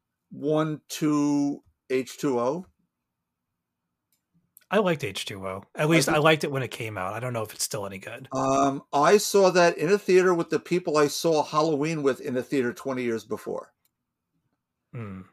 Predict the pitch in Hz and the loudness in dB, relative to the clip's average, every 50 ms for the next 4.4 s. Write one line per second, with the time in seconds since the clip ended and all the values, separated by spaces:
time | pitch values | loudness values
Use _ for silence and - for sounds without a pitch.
0 | _ _ - 135 135 135 135 131 131 131 131 127 123 120 - - - 180 175 175 | _ _ -8 -6 -2 -2 0 0 0 0 0 -2 -4 -6 -6 -2 4 6 6 6
1 | 170 170 165 156 156 139 139 147 143 143 147 147 143 139 127 120 - 165 180 196 | 6 4 2 0 -2 0 2 4 4 4 4 4 2 0 -4 -4 -4 -2 0 2
2 | 190 165 160 160 147 156 170 - 156 156 147 - - 165 160 139 113 - - 143 | 4 4 4 4 2 0 -4 -4 -4 -4 -4 -2 -2 -2 -2 -2 -2 -2 -2 -4
3 | 143 139 143 135 143 156 165 156 - - 160 160 - - - 170 151 - 151 147 | -4 -2 -2 0 0 0 0 0 -2 -2 -4 -4 -6 -6 -6 -4 -2 0 0 0
4 | 139 143 139 143 139 135 127 | 0 2 2 2 2 0 -2